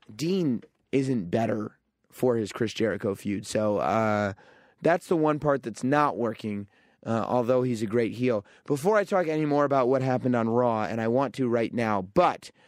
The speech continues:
I want to tell you that Chris Jericho looks great in his trunks.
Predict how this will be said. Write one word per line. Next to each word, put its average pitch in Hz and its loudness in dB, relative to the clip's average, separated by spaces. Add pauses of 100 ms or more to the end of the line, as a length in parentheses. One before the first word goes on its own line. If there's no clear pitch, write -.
(480)
I 147 2
want 156 0
to 160 -2
tell 151 0
you 117 -4 (1000)
that 120 0 (400)
Chris 190 0
Jericho 127 0 (760)
looks 131 -2
great 123 0
in - -12
his 104 -10
trunks. - -14